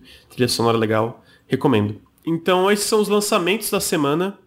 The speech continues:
Mas o que, ah, tem algumas, pouca, não tem tantas notícias aí, ah, mas a gente tem umas notícias interessantes de comentar. E uma delas eu queria comentar sobre o sucesso, mas, mas, é, tipo, isso é meio claro que ele tá sendo sucesso, mas, tipo, eu acho que o,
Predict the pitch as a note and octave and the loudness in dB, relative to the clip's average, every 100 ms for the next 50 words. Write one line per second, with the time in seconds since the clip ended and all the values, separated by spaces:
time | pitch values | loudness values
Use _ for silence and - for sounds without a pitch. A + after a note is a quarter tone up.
0 | _ C3 C#3 C#3+ C#3+ C#3+ - C#3 C#3+ C3+ | _ -2 2 2 2 -2 -4 0 2 4
1 | B2+ B2+ D3+ D3 C#3 D3 C#3+ - - G3+ | 2 0 0 0 2 0 0 -6 -6 -4
2 | D#4 C#4 C4+ C4+ - F3+ F3+ D#3+ D3 - | -2 -2 0 0 2 0 2 0 -2 -4
3 | C#3+ C#3+ B2+ A#2+ A#2 D#3+ - - A#2+ A#2 | -4 -4 0 0 0 -4 -10 -6 0 0
4 | A2+ A2+ A#2 B2 A#2+ A#2+ A#2+ A#2+ A#2+ - | 0 -2 -2 -4 -4 -2 -2 -2 -4 -4
5 | A#2 A#2 A#2+ A#2 B2 - B2 A#2 A2+ C#3 | -6 -2 -2 0 -2 -2 -2 -2 0 -2
6 | E3 - - _ - A#3 A3+ A3+ A3 A3+ | -2 -14 -20 _ 0 0 2 2 0 0
7 | G#3+ G#3+ G#3+ G3+ G3 F#3+ - F3+ F#3 - | -2 0 0 0 0 -2 -2 -2 -4 -4
8 | - - D#3+ - G3 - _ _ - D3 | -2 0 0 -2 -10 -12 _ _ 0 0
9 | D#3+ E3 F3 D#3 E3 F3 E3 - E3+ D3+ | 2 2 2 0 -2 -4 -4 0 0 2
10 | D3 - E3 F#3+ D#3 D3 D3+ - D3+ D3 | 0 0 0 0 -8 -6 -6 0 0 2
11 | E3+ D3+ D3+ - - C#3+ C3 A#2+ C3+ C3 | 2 2 0 -4 -6 0 0 2 2 4
12 | C3+ D3 - E3 - D3+ C#3 C#3 C3+ C3+ | 2 0 -4 -8 -4 -2 -2 -2 -2 0
13 | C3 B2 A#2+ | 2 0 -2